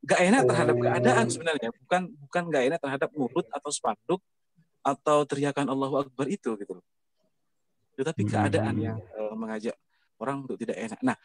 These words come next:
Speaker 1: keadaan-keadaan seperti itulah yang ke-, kemudian banyak disinggung oleh Kiterdiri dalam bukunya, atau Kiterdiri menyebutnya kaum-kaum fundamentalis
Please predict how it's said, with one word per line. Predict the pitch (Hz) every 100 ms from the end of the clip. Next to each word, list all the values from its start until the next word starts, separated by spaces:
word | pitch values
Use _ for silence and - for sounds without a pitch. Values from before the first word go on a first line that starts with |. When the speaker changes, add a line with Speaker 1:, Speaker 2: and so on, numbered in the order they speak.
| - - -
Speaker 1:
keadaan-keadaan | 139 156 165 - 156 180 175 170 165 160 165
seperti | 156 151 147 160
itulah | 151 - 233 160 113
yang | 131 127 127 131 131 - - - -
ke-, | - 135 -
kemudian | 143 131 127 170
banyak | 156 123 117
disinggung | 117 - 104 117 165 160
oleh | 113 113
Kiterdiri | 117 117 - 151 139
dalam | 113 104
bukunya, | _ _ _ 117 165 - _ _ - - _ _ 156
atau | 156 143
Kiterdiri | 147 135 120 - 120 147
menyebutnya | 131 117 117 113 143
kaum-kaum | 120 117 117 117 113 - -
fundamentalis | 110 107 110 101 95 139 - -